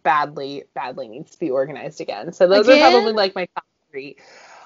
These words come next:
Speaker 1: When I'm buying all this stuff for the hauls, I end up with boxes and, like, recycling. And then it's kind of one of those things, like the shampoo bottle. I'm just like, 'cause my office is downstairs, like, my craft room office is downstairs.
Speaker 2: Mm-hmm.
Speaker 1: So then when I'm done with, like,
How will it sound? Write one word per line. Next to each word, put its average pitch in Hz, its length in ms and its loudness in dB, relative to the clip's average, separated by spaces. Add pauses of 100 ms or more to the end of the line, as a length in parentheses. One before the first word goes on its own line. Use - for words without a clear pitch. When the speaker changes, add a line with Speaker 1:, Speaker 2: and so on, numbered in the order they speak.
(120)
Speaker 1:
When 302 260 0
I'm 320 240 -2
buying 277 360 0
all 320 100 0
this 320 180 -6
stuff - 380 0
for 269 140 -2
the 220 80 0
hauls, 247 720 2
I 214 160 -2
end 208 200 -4
up 214 140 -8
with 175 220 -4
boxes 262 960 0
and, 180 400 -4
like, 143 160 -8
recycling. 233 840 -2
And 185 200 -6
then 180 160 -2
it's 170 180 -6
kind 262 160 0
of 392 60 -2
one 339 100 0
of 254 60 -2
those 208 180 -4
things, 196 220 -6
like 185 140 -4
the 170 80 -12
shampoo 180 360 -6
bottle. 156 280 0
I'm 156 180 -6
just 180 160 -16
like, - 160 -8
'cause 226 220 -8
my 208 160 -2
office 190 420 -2
is 208 80 -12
downstairs, 170 800 -4
like, 175 140 -2
my 175 120 -6
craft 170 380 -4
room 175 160 -6
office 160 380 -8
is 170 80 -20
downstairs. 156 720 -4
Speaker 2:
Mm-hmm. - 60 -20 (520)
Speaker 1:
So 247 80 8
then 220 200 0
when 202 120 0
I'm 185 180 -2
done 190 240 0
with, 185 140 -8
like, 165 220 -8